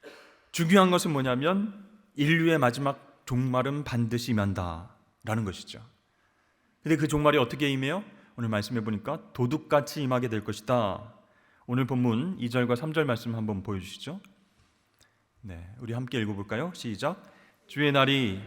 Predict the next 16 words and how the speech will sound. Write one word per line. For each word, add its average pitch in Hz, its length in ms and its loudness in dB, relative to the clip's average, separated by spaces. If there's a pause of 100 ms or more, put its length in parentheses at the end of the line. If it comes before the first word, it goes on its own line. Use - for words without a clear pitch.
밤에 120 440 2
도둑같이 143 800 2
이를 127 320 0
줄을 123 640 -2
너희 131 260 4
자신이 143 720 -2
자세히 123 480 2
알기 113 340 0
때문이라. 107 460 -2 (680)
그들이 143 340 4
평안하다, 151 960 6
안전하다 135 560 4
할 139 380 2
그때에 127 640 2 (440)
임신한 160 460 2
여자에게 135 960 0